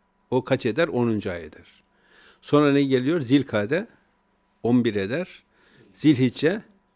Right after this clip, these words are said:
on iki. Arkasından ne geliyor? Muharrem. Yani Ramazan ka-, kameri yılların dokuzuncu ayıdır. İşte Tevrat'ta da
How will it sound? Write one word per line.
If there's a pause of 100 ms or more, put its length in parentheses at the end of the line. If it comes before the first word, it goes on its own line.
on
iki. (420)
Arkasından
ne
geliyor? (460)
Muharrem. (1160)
Yani
Ramazan (920)
ka-,
kameri
yılların
dokuzuncu
ayıdır. (480)
İşte
Tevrat'ta
da